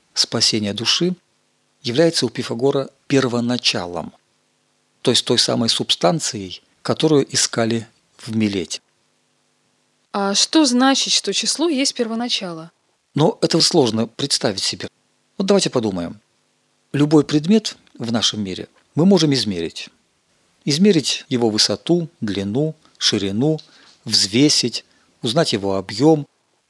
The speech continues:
Speaker 1: То есть всё свести к его численным соотношениям. Здесь мы можем согласиться с Пифагором. Действительно, всё сводится, в конце концов, к числу.
Speaker 2: А как Пифагор приходит к такому выводу,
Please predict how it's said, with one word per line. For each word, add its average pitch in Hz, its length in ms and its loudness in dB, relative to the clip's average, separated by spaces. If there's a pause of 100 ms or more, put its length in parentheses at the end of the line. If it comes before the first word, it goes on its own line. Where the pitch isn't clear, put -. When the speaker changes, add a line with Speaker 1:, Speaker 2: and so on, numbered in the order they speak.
(120)
Speaker 1:
То 143 100 2
есть - 160 -2
всё 226 300 0
свести - 440 0
к 196 100 -10
его 123 380 0 (160)
численным 104 1040 0
соотношениям. 135 840 -4 (1200)
Здесь 208 240 0
мы 208 80 4
можем 170 220 2
согласиться 151 440 0
с - 60 -4
Пифагором. 101 560 -4 (260)
Действительно, 185 720 0
всё - 500 2 (120)
сводится, 139 640 0
в - 80 -18
конце 113 320 -2
концов, 117 400 -4
к - 20 -18
числу. - 480 -2 (1400)
Speaker 2:
А 202 380 2
как - 260 0
Пифагор 254 460 0
приходит 220 480 0
к - 80 -14
такому 214 380 0
выводу, 175 520 -4